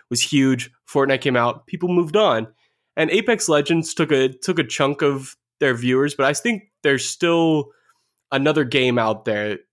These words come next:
And it might just be the Battle Royale format falls away. The Battle Royale format was so new to gamers,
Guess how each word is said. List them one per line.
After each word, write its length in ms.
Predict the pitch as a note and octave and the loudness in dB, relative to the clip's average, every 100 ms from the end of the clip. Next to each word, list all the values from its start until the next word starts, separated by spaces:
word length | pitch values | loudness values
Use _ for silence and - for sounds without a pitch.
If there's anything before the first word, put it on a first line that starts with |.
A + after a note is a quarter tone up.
| - | -4
And 160 | F#3 F#3+ | -2 0
it 200 | - G3 | 0 0
might 180 | G#3 A3+ | 0 -2
just 160 | - | -6
be 60 | G#3+ | -2
the 80 | E3 | 2
Battle 240 | D3 D3+ | 2 4
Royale 280 | C3+ B2+ C3+ | 4 2 0
format 480 | - E3+ F3 - - | 0 0 0 -4 -4
falls 260 | A#2+ G#2+ | -2 -2
away. 260 | G#2+ - - | -4 -8 -8
The 80 | A2 | -2
Battle 200 | C#3+ E3+ | 0 2
Royale 220 | E3 D#3 | 2 0
format 280 | E3 D#3+ C#3+ | 0 0 0
was 180 | B2+ - | -2 -4
so 220 | F3 E3+ | 0 0
new 320 | C3+ C#3+ D3+ | 2 2 2
to 80 | B2+ | 0
gamers, 600 | A#2 C3+ B2 A2 G2+ | 0 0 2 -2 -4